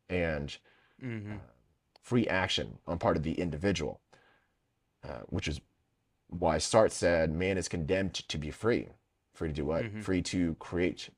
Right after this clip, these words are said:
Speaker 1: your own meaning. You know?
Speaker 2: Man, we got, like, the same notes written down. I love it. Which,
Speaker 1: Yeah.
Speaker 2: which we did independently, 'cause I got some of the same quotes from Sartre <laughs> written down, but that's perfectly, that, I think that really gives a good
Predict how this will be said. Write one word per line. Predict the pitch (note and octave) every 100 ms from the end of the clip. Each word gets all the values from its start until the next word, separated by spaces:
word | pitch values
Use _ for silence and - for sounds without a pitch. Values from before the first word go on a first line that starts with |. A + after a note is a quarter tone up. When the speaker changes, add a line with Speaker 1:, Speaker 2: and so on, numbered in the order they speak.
| -
Speaker 1:
your | F#2 D2+
own | E2+ E2 D#2+ D2+ _ _ _ E2
meaning. | G#2+ - - _ _ _ _ _ _ _ _ _ _
You | -
know? | C2 F2+ _ -
Speaker 2:
Man, | B2 C3 F#2+ G2+
we | C3
got, | D#3+
like, | D3+ C#3
the | A2
same | - C3 A#2+
notes | G#2+ C3+ D#3
written | G2+ -
down. | G#2 G2 F#2 F#2+
I |
love | G2 A#2 A#2
it. | F#2+ - _ -
Which, | C3
Speaker 1:
Yeah. | D3
Speaker 2:
which | A#2 -
we | B2+
did | B2+ B2
independently, | B2+ A2+ C3 C3 C#3 A#2 G#2+
'cause | - C#3+
I | C3
got | C#3 C#3+
some | -
of | C#3
the | C3
same | - C3+
quotes | B2+ D3 C#3 -
from | E3+
Sartre | - D#3 D3 C3+ D3+ A3 F3+ - -
<laughs> | -
written | E3 F3 E3+ D3+
down, | C#3+ D#3 D3
but | C#3 D3 - - -
that's | E3+ -
perfectly, | E3 E3 E3+ C3+
that, | B2+ C3 -
I | C3+
think | G3 G#3
that | E3
really | D3 C#3
gives | C3
a | B2
good | B2+